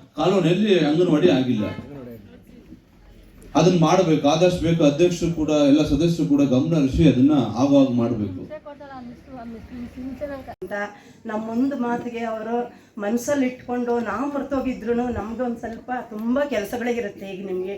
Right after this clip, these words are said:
Speaker 2: ಗೊತ್ತಿದ್ದಂಗೆ ನಮ್ಗೆ ಮೊಬೈಲ್ ಕೊಟ್ಟು ಸುಮ್ನೆ ನೀವು ಮೊಬೈಲ್ ನೋಡ್ಕೊಂಡು ಕುತ್ಕೊಳ್ಳಿ ಅಂತ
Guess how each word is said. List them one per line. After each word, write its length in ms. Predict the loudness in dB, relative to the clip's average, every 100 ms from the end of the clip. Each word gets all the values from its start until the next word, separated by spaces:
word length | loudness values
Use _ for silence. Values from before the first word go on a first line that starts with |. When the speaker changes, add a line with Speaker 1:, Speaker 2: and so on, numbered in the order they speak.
| -12 _ -12 -8
Speaker 2:
ಗೊತ್ತಿದ್ದಂಗೆ 580 | -6 -4 -4 -4 -2 -4
ನಮ್ಗೆ 300 | -4 -6 -6 -4
ಮೊಬೈಲ್ 240 | -2 -2
ಕೊಟ್ಟು 360 | -4 -10 -6 -4 -4 -12 _
ಸುಮ್ನೆ 240 | -6 -4 -2
ನೀವು 220 | -2 -2 -2 -4
ಮೊಬೈಲ್ 240 | -2 0
ನೋಡ್ಕೊಂಡು 360 | 0 -2 -4 -4
ಕುತ್ಕೊಳ್ಳಿ 400 | -8 -6 -4 -4
ಅಂತ 200 | -6